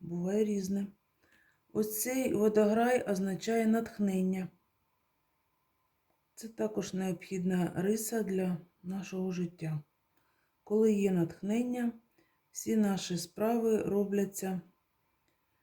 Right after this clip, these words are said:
веселіше та швидкіше, та результативно, більш результативно.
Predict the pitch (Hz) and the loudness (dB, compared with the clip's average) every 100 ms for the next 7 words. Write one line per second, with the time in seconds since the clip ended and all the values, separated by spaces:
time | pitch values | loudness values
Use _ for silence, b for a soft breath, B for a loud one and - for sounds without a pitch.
0 | _ _ _ _ _ _ 180 185 - 180 | _ _ _ _ _ _ -2 0 0 2
1 | 208 233 - 190 - 190 190 - 180 - | 4 2 2 0 0 -2 -2 -2 -4 -4
2 | - 170 165 - 156 147 B B B 180 | 0 0 2 -2 -6 -6 B B B -4
3 | 190 185 196 175 190 - 175 170 170 151 | -2 0 0 0 -4 2 4 6 4 2
4 | - 170 180 170 - 165 160 165 160 151 | -2 -2 0 0 -2 -2 0 -2 -4 -10
5 | 156 147 151 | -4 -2 -2